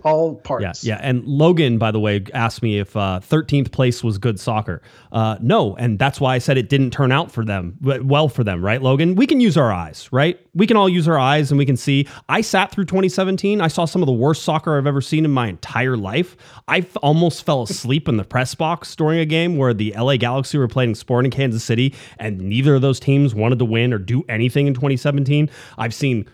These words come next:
Speaker 2: craziness in twenty eighteen and twenty nineteen with Zlatan and all the things that have happened in between. I sat in games where there was no crowds because the pandemic was going on. Watch the games, Logan. You can tell when there's good, when there's good soccer being played, and you can tell when big mistakes happen too.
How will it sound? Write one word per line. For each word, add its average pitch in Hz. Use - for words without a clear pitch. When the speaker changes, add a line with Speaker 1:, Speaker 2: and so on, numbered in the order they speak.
Speaker 2:
craziness 175
in 127
twenty 156
eighteen 151
and 123
twenty 123
nineteen 147
with 110
Zlatan 143
and 123
all 120
the 131
things 143
that 131
have 123
happened 131
in 131
between. 165
I 160
sat 165
in 160
games 151
where 139
there 131
was 123
no 127
crowds 156
because 123
the 110
pandemic 139
was 165
going 180
on. 185
Watch 240
the 190
games, 120
Logan. 98
You 165
can 208
tell 226
when 226
there's 190
good, 170
when 160
there's 135
good 151
soccer 156
being 165
played, 180
and 180
you 151
can 156
tell 170
when 165
big 135
mistakes 143
happen 101
too. 113